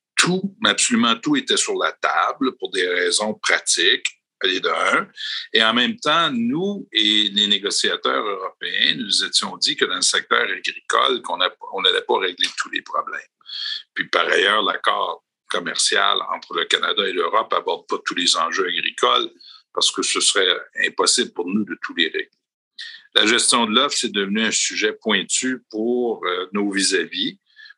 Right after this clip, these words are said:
pas uniquement du côté européen, mais du côté, on le sait, de l'Asie, Nouvelle-Zélande, Australie, euh, même américain, c'est un sujet récurrent. Alors, il, il fallait s'attendre à ce qu'ils reviennent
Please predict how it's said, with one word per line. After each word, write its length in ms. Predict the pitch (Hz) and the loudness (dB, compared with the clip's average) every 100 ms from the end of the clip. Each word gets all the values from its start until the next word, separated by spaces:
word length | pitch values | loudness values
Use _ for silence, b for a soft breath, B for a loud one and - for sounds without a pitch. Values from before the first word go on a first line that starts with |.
| _ | _
pas 120 | 135 | 0
uniquement 500 | 127 113 - 123 123 | 2 0 -2 -2 -2
du 100 | 107 | -6
côté 280 | - 101 - | -4 -2 0
européen, 640 | 104 92 - - 87 98 139 | 0 -2 -4 -4 -2 0 0
mais 140 | 117 | -2
du 140 | 90 - | -4 -4
côté, 420 | 101 87 - 117 | -4 -4 -2 0
on 140 | 101 | -2
le 140 | 87 - | 0 2
sait, 240 | - 104 | 2 0
de 480 | - 87 87 85 82 | 0 -2 0 -2 -2
l'Asie, 640 | 85 80 - 104 117 123 | -2 0 0 2 2 2
Nouvelle-Zélande, 1200 | 110 87 90 - 90 82 87 110 123 123 120 98 - - - - | 0 -4 -2 0 0 0 2 2 2 2 0 -2 0 0 -2 0
Australie, 1000 | - - 82 - - 117 117 113 107 | 0 0 0 2 4 4 2 0 -4
euh, 140 | 85 - - | -4 -6 -2
même 220 | 101 101 | -2 0
américain, 840 | 92 90 85 82 - 95 117 127 120 | -2 0 -2 0 2 4 4 2 2
c'est 300 | - - - | 0 -2 -6
un 100 | 90 | 0
sujet 380 | - - 101 104 | 0 2 2 2
récurrent. 580 | 98 - 101 92 87 - _ B B B B B | 2 -2 -4 -2 -2 -4 _ B B B B B
Alors, 220 | - 107 | 0 4
il, 320 | 104 92 98 - | 2 2 -2 0
il 120 | - | 0
fallait 240 | 113 107 | 2 4
s'attendre 480 | 107 107 - 120 110 | 2 2 2 2 2
à 40 | |
ce 140 | 95 - | 0 -2
qu'ils 180 | 95 87 | -2 -2
reviennent 500 | 90 95 110 107 | 0 2 0 -2